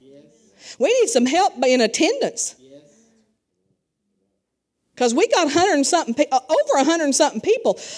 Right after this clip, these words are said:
Speaker 2: that are on the roll that count themselves as members, or, you know, I don't know if they count themselves as members, but if you ask them, "Who, where's my church?" they'd say, "Well, I go to that Word of Life church."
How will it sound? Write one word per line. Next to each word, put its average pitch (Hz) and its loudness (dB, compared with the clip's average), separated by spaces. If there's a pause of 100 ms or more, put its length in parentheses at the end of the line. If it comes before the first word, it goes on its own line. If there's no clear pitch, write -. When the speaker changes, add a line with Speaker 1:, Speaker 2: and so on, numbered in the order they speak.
(140)
Speaker 2:
that 220 -2
are 208 0
on 339 0
the 269 0
roll 269 0
that 214 -4
count 294 -2
themselves 240 0 (200)
as 208 0
members, 226 0 (300)
or, 220 0 (120)
you 285 -2
know, 226 2
I 226 2
don't 247 2
know 233 2
if 220 -2
they 220 0
count 240 -2
themselves 214 -2
as 196 -4
members, 277 0
but 208 -2
if 226 -2
you 311 0
ask 277 0
them, 226 0
"Who, 285 0
where's 277 0
my 240 2
church?" 294 -2 (320)
they'd 240 -2
say, 240 0
"Well, 233 2
I 247 2
go 247 0
to 208 -2
that 226 -2
Word 240 0
of 202 -6
Life 220 0
church." 160 -4